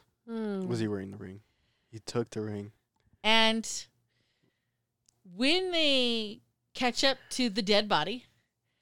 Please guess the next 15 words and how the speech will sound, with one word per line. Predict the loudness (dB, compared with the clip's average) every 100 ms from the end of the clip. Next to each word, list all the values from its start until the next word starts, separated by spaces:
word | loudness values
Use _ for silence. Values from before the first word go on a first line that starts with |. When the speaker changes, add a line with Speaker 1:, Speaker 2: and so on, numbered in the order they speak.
| _
Speaker 3:
they | -2 -2
search | 2 0 0 -4
him | -4 -6
and | -6
they | -6
find | -2 0 0 0 -2 -4
the | -4
ring | -2 -2 -4
in | -8
his | -10
pocket. | -10 -14 -14 -20 _ _ _
Speaker 2:
Yes. | -8 -4 -4 -6 -14 -16 -16 _ _ _ _ _ -20 -20 -20 -20 -12
Speaker 3:
So, | 4 8 10 10 6 4 -4 _ _ _ _ _ _ _ _ _ _ _ _ _ _ -4
again, | 2 4 6 4 0 -10 _ _ _ _ _ _ _ _ _ _
this, | -4 2 2 2